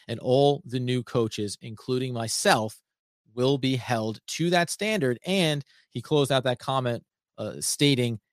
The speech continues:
"And will come in with a clean slate." So it is a fresh start. And it's interesting to think about. Kadarius Toney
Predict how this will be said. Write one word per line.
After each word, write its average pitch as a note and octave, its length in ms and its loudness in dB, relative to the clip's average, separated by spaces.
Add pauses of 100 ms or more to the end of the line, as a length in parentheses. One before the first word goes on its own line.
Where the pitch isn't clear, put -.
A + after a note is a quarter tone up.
(120)
"And A#2 220 -4
will E3+ 200 6
come E3+ 260 -2
in E3+ 100 0
with D#3 100 0
a D3+ 60 0
clean E3+ 260 -2
slate." D3+ 400 0 (520)
So A#2 300 -2
it B2 120 -2
is B2+ 100 2
a C3+ 80 2
fresh - 380 2
start. F3 300 6
And A#2+ 80 -4
it's B2+ 140 -4
interesting F#3+ 500 0
to D3+ 60 -2
think G#3 220 -2
about. G#2+ 300 -4
Kadarius A2 420 -4
Toney F#3 400 0